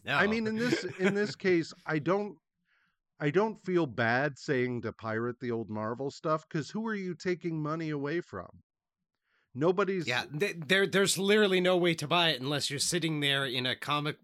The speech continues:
Speaker 1: book, uh, uh, shop <laughs> going through the singles issues and somehow finding every single one of them.
Speaker 2: And I'm not saying you shouldn't go out and buy them. I'm just saying, like,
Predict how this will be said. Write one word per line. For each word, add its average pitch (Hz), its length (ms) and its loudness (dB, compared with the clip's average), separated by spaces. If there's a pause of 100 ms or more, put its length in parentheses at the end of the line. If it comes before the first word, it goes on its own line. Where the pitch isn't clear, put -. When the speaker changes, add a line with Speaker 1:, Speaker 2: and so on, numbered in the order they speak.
(140)
Speaker 1:
book, 127 220 -6 (120)
uh, 117 320 0
uh, 117 160 -4
shop 120 480 -2
<laughs> - 40 -14
going 151 320 -2
through 151 280 -6
the 117 140 -6
singles 143 520 -2
issues 113 540 -6 (300)
and 165 160 -2
somehow 147 580 0
finding 123 600 -2 (340)
every 131 500 -4
single 123 540 -2
one 123 240 -4
of 107 100 -8
them. 92 80 -16
Speaker 2:
And 247 120 0
I'm 277 120 2
not 254 220 -2
saying 233 300 0
you 175 180 0
shouldn't 185 420 -2
go 156 160 2
out 165 200 4
and 120 180 -6
buy 165 260 2
them. 139 320 -2
I'm 135 220 -2
just 139 200 -4
saying, 151 380 -2
like, 135 300 -2